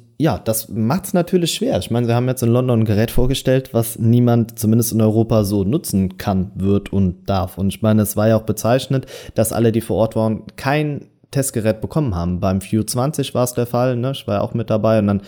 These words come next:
man hat die Geräte bekommen, man konnte sie dann noch direkt auspacken, testen. Das macht so viel aus und es waren natürlich alle total erschrocken. Aber ich hab auch vorher, ich glaub mit Tech Floyd, ich hab den Abend vorher noch geschrieben und hab auch gesagt, hey, meint ihr nicht, dieses Android-Thema wird sich auch auswirken und ihr werdet da keine Geräte bekommen?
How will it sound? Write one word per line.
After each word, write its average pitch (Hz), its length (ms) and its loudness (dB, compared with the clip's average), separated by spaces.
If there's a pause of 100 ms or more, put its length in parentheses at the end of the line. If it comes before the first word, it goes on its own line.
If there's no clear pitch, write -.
(200)
man 101 100 0
hat 104 140 0
die 107 80 0
Geräte 131 340 2
bekommen, 123 440 0
man 110 160 2
konnte 110 200 0
sie 104 120 0
dann 107 100 4
noch 107 100 2
direkt 117 220 -2
auspacken, 123 540 -2
testen. 120 480 -2
Das 107 160 -2
macht 120 160 -4 (240)
so 139 260 2
viel 131 220 2
aus - 240 2
und 98 80 2
es 98 100 -4
waren 117 140 0
natürlich 113 360 -2
alle 143 200 -2
total 120 340 -2
erschrocken. 117 420 -2
Aber 107 200 2 (340)
ich - 160 -2
hab - 140 -2
auch 127 100 -2
vorher, 160 380 2
ich - 80 -8
glaub 135 160 -4
mit 120 200 -6
Tech - 200 -4
Floyd, 120 260 0
ich - 80 -6
hab 123 100 -10
den 123 200 0
Abend 165 320 -2
vorher 143 200 -2
noch 143 140 -6
geschrieben 131 360 -4
und 117 60 -2
hab 120 120 -4
auch 117 120 -2
gesagt, 120 240 -2
hey, 127 100 2
meint 117 220 2
ihr 113 120 2
nicht, 160 200 -2
dieses 123 380 -2 (360)
Android-Thema 131 680 0
wird 101 280 -2
sich - 200 -2
auch - 240 -6
auswirken 120 600 0
und 110 160 0
ihr 107 100 2
werdet 107 240 0
da 98 80 -2
keine 98 260 -4
Geräte 95 340 -2
bekommen? 139 280 -2